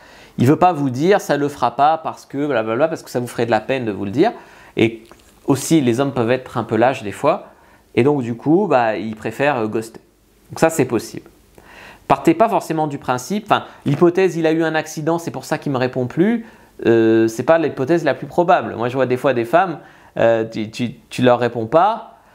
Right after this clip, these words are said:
Ça va, mon chéri, euh, t'as pas eu un accident, tout va bien ? » Euh, attends, on s'est vu trois fois, on s'est embrassé, c'est tout, je suis pas ton chéri, euh,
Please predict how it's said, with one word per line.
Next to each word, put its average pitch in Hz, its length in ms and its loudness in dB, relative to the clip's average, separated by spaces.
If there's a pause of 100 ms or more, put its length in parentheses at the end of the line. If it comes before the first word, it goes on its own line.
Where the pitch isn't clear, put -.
(180)
Ça - 160 2
va, 233 160 4
mon 269 140 0
chéri, 247 480 0
euh, 226 160 4
t'as 220 160 0
pas 226 120 0
eu 226 100 -2
un 220 100 -2
accident, 220 440 0
tout 247 140 -6
va 196 120 2
bien ? » 214 260 -4
Euh, 120 120 2
attends, 131 300 0
on 127 80 -2
s'est 131 160 -6
vu 143 140 -4
trois 143 160 0
fois, 170 320 0
on 170 80 -4
s'est 165 100 -12
embrassé, 135 400 -4
c'est 170 160 -6
tout, 170 220 -6
je 190 60 -4
suis - 80 -14
pas 135 100 0
ton 147 140 -6
chéri, 165 500 0
euh, 139 240 2